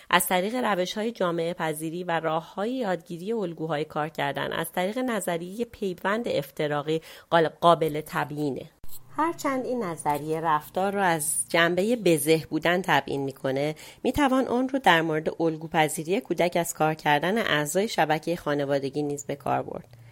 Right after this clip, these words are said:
به نظر هکت، خرد فرهنگ کار وجود دارد و اگر کودک کار کند، اطرافیان، به ویژه در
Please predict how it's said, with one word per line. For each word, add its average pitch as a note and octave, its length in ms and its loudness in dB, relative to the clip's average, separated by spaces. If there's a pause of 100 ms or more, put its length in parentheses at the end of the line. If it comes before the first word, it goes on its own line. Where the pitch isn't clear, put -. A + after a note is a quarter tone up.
(400)
به F#3+ 80 0
نظر A3+ 400 2
هکت، A#3 460 0
خرد F#3 280 4
فرهنگ F#3+ 460 0
کار G3+ 360 0
وجود F3+ 320 -2
دارد - 360 -4 (300)
و F#3 80 8
اگر G#3+ 220 6
کودک E3 400 2
کار D#3 220 2
کند، D#3 420 0
اطرافیان، E3+ 640 2
به G#3 120 2
ویژه B3+ 260 2
در D3 260 4